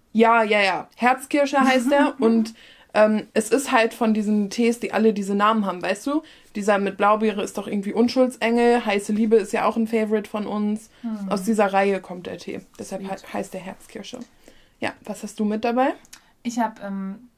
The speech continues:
Speaker 2: grünen Tee mit Hafermilch und ein bisschen Honig.
Speaker 1: Nice.
Speaker 2: Honig ist ja tatsächlich das einzige, okay, nicht das einzige, aber eins der wenigen Sachen, die ich noch esse, die nicht vegan sind.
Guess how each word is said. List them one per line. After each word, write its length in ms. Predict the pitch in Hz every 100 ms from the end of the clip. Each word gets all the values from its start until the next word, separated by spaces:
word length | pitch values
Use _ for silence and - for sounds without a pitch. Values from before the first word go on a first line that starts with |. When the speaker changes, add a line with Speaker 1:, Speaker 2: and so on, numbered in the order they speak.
| -
Speaker 2:
grünen 280 | - 233 226
Tee 300 | 226 233 285
mit 180 | 277 220
Hafermilch 580 | 202 214 214 254 - -
und 260 | 220 220 208
ein 120 | 196
bisschen 400 | 202 214 220 190
Honig. 360 | 190 214 - - _
Speaker 1:
Nice. 920 | - 190 180 226 349 214 - - - _ _ -
Speaker 2:
Honig 280 | 254 427
ist 100 | 254
ja 80 | 214
tatsächlich 460 | 196 185 202 220 196
das 160 | 175
einzige, 800 | - 185 226 226 202 202 202 196 -
okay, 300 | - - 165
nicht 160 | 165 160
das 100 | 180
einzige, 400 | 170 185 185 175
aber 140 | 175 -
eins 240 | 202 220
der 160 | 175 180
wenigen 360 | 247 294 240
Sachen, 340 | 226 214 220 196
die 80 |
ich 140 | 190 185
noch 140 | 165
esse, 360 | - 180 277 269
die 80 | 190
nicht 220 | 165 160
vegan 280 | 165 151 165
sind. 260 | 196 -